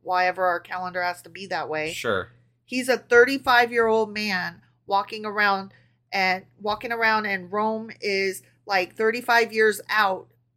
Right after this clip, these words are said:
Speaker 1: from destroying the temple.
Speaker 2: And they're already under their control, too.
Speaker 1: Yes. And
Speaker 2: So.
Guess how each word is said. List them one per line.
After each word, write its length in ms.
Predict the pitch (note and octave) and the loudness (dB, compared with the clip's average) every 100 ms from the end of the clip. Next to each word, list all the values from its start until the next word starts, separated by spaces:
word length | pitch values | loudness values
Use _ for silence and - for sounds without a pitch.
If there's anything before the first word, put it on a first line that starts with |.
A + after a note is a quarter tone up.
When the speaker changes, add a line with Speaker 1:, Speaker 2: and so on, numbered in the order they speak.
| _ _ _ | _ _ _
Speaker 1:
from 520 | G3+ F#3+ F#3 F3+ G3 - _ | 2 4 2 0 -10 -18 _
destroying 600 | G3 F#3+ - A3 G#3+ G#3 G3 | -12 -12 -2 2 2 0 -2
the 100 | G3 | -4
temple. 580 | A3+ G3+ F3+ E3+ - _ _ C3+ | -4 -4 -6 -8 -8 _ _ -4
Speaker 2:
And 120 | D3+ | 0
they're 160 | C3+ | 6
already 300 | D#3 D3 B2+ | 6 6 2
under 240 | G#2 A2+ G#2+ | -2 -2 -2
their 240 | G#2 G2 | -2 -4
control, 520 | - F2+ - C#3 F2+ | -6 -16 -6 -2 -2
too. 260 | - G2+ D#2 - | -4 -10 -12 -14
Speaker 1:
Yes. 520 | A3+ - - - - - _ G#3 | 0 0 0 -6 -20 -20 _ 0
And 380 | G#3+ G#3 G3+ | 2 2 0
Speaker 2:
So. 240 | G#3 D#2 | -6 -8